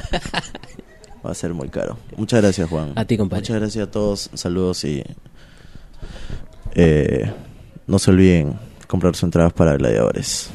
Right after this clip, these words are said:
Speaker 2: Dos.
Speaker 1: Dos. O no, no sé cómo se va a llamar. Yo le pondría, este, ¿qué hay en febrero? San Valentín. Eh, me,
Speaker 2: Carnavales.
Speaker 1: me encanta San Valentín. Este, siempre pas-, la paso como el orto en San Valentín.
Speaker 2: ¿Ah, sí?
Speaker 1: Sí,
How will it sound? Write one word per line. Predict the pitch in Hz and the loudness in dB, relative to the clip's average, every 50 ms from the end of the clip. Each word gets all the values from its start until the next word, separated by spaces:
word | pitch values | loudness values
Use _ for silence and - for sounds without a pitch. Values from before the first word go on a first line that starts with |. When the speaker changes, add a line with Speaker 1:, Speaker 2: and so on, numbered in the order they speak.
| - - - - - - - - - - | -16 -18 -18 -20 -20 -20 -20 -16 -10 -6
Speaker 2:
Dos. | 120 123 107 - - - - - - - - - - _ _ - | -4 -4 -4 -4 -6 -16 -20 -20 -20 -20 -20 -20 -20 _ _ -16
Speaker 1:
Dos. | - - - - - - - - - - - - | -8 -4 -4 -2 -2 -4 -8 -10 -14 -14 -4 2
O | - 113 117 | 4 6 8
no, | 117 131 131 | 8 6 6
no | 127 170 196 | 4 4 4
sé | - 170 131 | 4 4 2
cómo | - 104 95 90 | 2 2 0 0
se | - - | 0 2
va | 85 85 | 2 2
a | |
llamar. | 87 87 92 98 98 | 2 4 2 2 4
Yo | 104 135 147 | 4 4 4
le | 160 | 4
pondría, | 151 135 120 120 127 123 123 123 117 | 4 2 2 2 2 2 2 0 0
este, | 101 - - - 60 58 - 78 107 - - - - - - - - - - - - - - - - - - | -2 -4 -6 -6 -4 -4 -4 -4 -6 -10 -16 -20 -20 -20 -20 -20 -20 -20 -20 -20 -20 -16 -14 -10 -8 -6 -2
¿qué | - 165 170 - | 2 4 4 6
hay | - - 170 156 151 | 6 6 6 8 6
en | 143 135 135 | 6 6 6
febrero? | - 139 131 127 135 139 147 156 156 160 - - - - - - - - - - - | 6 8 8 10 10 8 8 6 4 2 -4 -10 -18 -20 -20 -20 -20 -20 -20 -8 0
San | - - 175 175 | 4 6 8 10
Valentín. | 180 170 165 156 147 131 - 202 226 214 175 143 127 110 | 10 10 10 8 8 8 8 10 10 12 10 10 8 8
Eh, | 104 | 6
me, | 120 | 6
Speaker 2:
Carnavales. | 139 151 147 151 156 143 131 147 | 6 8 8 8 8 8 8 8
Speaker 1:
me | 156 | 8
encanta | 156 147 - 214 220 190 156 151 127 | 6 6 6 6 6 6 6 6 6
San | 123 127 113 | 6 6 6
Valentín. | 110 107 104 107 104 101 - 113 110 101 98 87 - | 8 8 8 6 4 2 -2 -2 -2 -2 -4 -4 -4
Este, | - 98 95 - - 95 90 87 | -4 -6 -6 -4 -4 -4 -4 -2
siempre | - - 165 160 160 151 160 147 139 143 - - - - - - - - | -2 0 0 2 2 4 4 2 2 2 -4 -16 -16 -12 -10 -8 -8 -6
pas-, | - 120 113 87 | -6 -6 -6 -6
la | 87 95 | -6 -6
paso | 87 - 104 110 - - 113 110 101 | -4 -2 -2 -2 2 2 2 2 2
como | - - 80 78 | 0 -4 -6 -2
el | 85 92 | 0 2
orto | 101 98 101 - - | 2 2 2 0 -2
en | 82 78 | -2 -2
San | - 80 76 | -2 -4 -4
Valentín. | 73 - - - - - - - - - - | -6 -6 -8 -10 -10 -12 -16 -16 -16 -10 -4
Speaker 2:
¿Ah, | - 143 | -2 0
sí? | 131 175 214 196 143 135 - | 4 6 6 4 4 0 -4
Speaker 1:
Sí, | - - 226 220 180 135 117 | -4 0 2 2 2 2 0